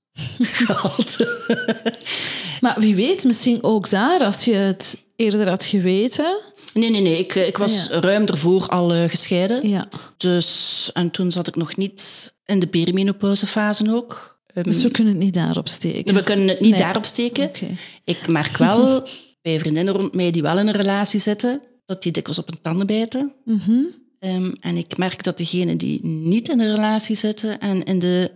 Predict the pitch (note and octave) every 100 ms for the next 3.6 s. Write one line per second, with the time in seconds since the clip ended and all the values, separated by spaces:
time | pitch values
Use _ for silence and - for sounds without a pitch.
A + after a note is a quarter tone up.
0 | _ _ _ - G3 G#3 G3+ G3+ G3 F#3+
1 | F#3+ F#3 F3+ F#3+ F#3 F#3 E3+ D#3 F3 F3+
2 | - - F#3 - E3 E3+ D#3+ C#3+ B2+ -
3 | F3 - - F3+ E3 D#3+